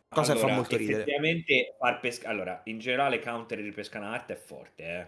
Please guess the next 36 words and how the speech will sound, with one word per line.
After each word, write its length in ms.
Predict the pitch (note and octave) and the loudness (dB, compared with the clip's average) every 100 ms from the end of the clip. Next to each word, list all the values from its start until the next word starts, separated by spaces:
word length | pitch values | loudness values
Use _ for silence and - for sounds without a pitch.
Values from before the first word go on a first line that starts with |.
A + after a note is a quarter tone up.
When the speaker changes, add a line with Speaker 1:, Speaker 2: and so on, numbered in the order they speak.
| - | -14
Speaker 2:
Cioè, 120 | D2+ | -16
non, 140 | E2+ F2 | -12 -12
non 140 | G2 G#2 | -10 -4
veniamo 220 | A2+ G#2+ | -4 -4
fuori 220 | G#2+ F#2+ | -6 -8
discorsi. 580 | E2+ - - - - - | -12 -16 -20 -20 -20 -20
Il 680 | _ - - _ _ _ _ | _ -20 -20 _ _ _ _
problema 280 | A#2+ B2 A#2+ | 2 4 6
de-, 420 | A#2+ A#2+ A#2 A#2 | 8 10 8 6
dei 320 | B2 A#2+ A#2+ A#2 | 6 6 6 4
mazzi 340 | B2+ C3 B2+ | 0 -2 -6
control 600 | - B2 B2 A#2+ A#2+ A#2 | 2 4 4 0 -4 -4
così 220 | - - | -4 -2
è 40 | D3 | -2
che 120 | A2 | -4
finiscono 500 | - G2+ - G2+ G2 | -10 -12 -10 -10 -8
la 80 | G2 | -6
benzina 640 | G2+ A2 C3+ A2+ F#2 F2 | -6 -2 2 2 0 -8
e 160 | - - | -12 -2
te 140 | B2 | 2
hai 140 | G#2 G#2 | 2 2
bisogno 460 | B2+ A#2 A#2 A#2+ | -2 -2 -2 -2
di 120 | G#2 | -4
fa-, 160 | G2+ G#2 | -4 -4
di 80 | G#2 | -2
riempire 280 | G#2 G2+ A2 | -2 -4 -6
il 80 | G2 | -8
serbatoio 560 | A2 C#3+ - G#2+ G#2 | -2 0 0 -2 -4
con 140 | F#2+ F#2 | -4 -10
i 60 | |
peschini. 500 | F2 E2+ - D#2 D#2 | -12 -10 -10 -12 -14
Questo 200 | G2+ A2+ | -14 -14
fa 80 | F2+ | -14
tutto 180 | - F2 | -14 -14
da 80 | E2 | -14
solo. 340 | - E2 - | -14 -16 -18